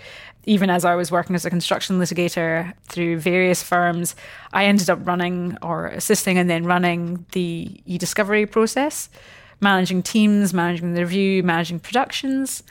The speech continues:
And so I always kept coming back around to that legal tech aspect throughout the various jobs that I've had since I've been in Australia. And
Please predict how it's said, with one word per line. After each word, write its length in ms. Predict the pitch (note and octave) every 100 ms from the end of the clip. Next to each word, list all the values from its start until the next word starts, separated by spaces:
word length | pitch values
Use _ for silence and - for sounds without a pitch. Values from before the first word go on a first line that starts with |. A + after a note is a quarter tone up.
| - - - -
And 340 | - F#3+ F#3+ F#3
so 760 | - G3+ G3 F#3+ F#3 F3+ F3 - -
I 180 | G3
always 400 | G#3 G#3 G3+ F#3
kept 320 | - G3 G3 -
coming 260 | G3+ F#3+
back 280 | F#3 E3+ -
around 420 | F#3+ F3+ F3+ F3+
to 100 | F3+
that 160 | F#3 F3
legal 260 | F3+ F#3
tech 340 | F3 F3+ - -
aspect 640 | F3 F3+ - D#4 F4 - -
throughout 440 | F3 F3+ F3 D3+
the 100 | F3
various 500 | E3+ F3+ F3+ F#3 -
jobs 320 | - E3+ E3+
that 100 | -
I've 180 | E3 D#3+
had 280 | E3+ D#3+ E3
since 220 | - E3
I've 180 | D#3+ D#3
been 140 | E3
in 100 | D#3
Australia. 560 | D#3+ - F3 E3 E3 G#3 - - - - - _
And 640 | F#3+ F#3 F3+ F3+ F3 - -